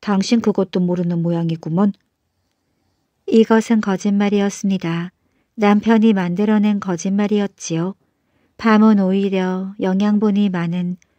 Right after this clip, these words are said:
좋은 열매였습니다. 영양분이 많은 음식을 드리면 어머니가 원기를 되찾아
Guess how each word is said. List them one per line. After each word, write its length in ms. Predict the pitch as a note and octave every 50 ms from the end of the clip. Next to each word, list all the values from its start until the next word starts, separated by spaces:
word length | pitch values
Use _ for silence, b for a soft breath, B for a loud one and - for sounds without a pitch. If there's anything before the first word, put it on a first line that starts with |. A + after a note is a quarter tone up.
| _ _ _ _
좋은 380 | - - A3+ G#3+ A3 A3 A3 G#3
열매였습니다. 1040 | G3 F#3 F3+ F3 F#3+ G3 G3+ G#3 G3+ - - G3+ G3 F#3+ F3 E3 E3 E3+ F3 F3+ - _ _ _ _ _ _ _ _ _ _ _ _ -
영양분이 720 | A#3+ A3 G#3+ A3 A3+ A3+ A3+ A3 G#3 A#3 A3+ G#3+ A3 A3
많은 400 | G3 F#3 F3+ F#3 F#3+ G#3 G3+ F#3+
음식을 480 | F3+ F3+ F3+ - - G3 - G3+ G3
드리면 580 | F#3+ - F#3+ F3 F#3 F#3 F3 E3+ E3 F3 F#3+ G3+ _ _ _ _ _ _ _ _ _ -
어머니가 680 | - A3+ G#3+ G#3+ A3 A3+ A3+ A3 A3+ A3 - A3 G#3+ G#3
원기를 500 | F#3 F3 F3 F3 F3+ G#3+ G#3+ A3 G#3+ G#3
되찾아 760 | - F#3 F3 - - G3+ G3 F#3+ - F3+ F3 F3 F3+ F#3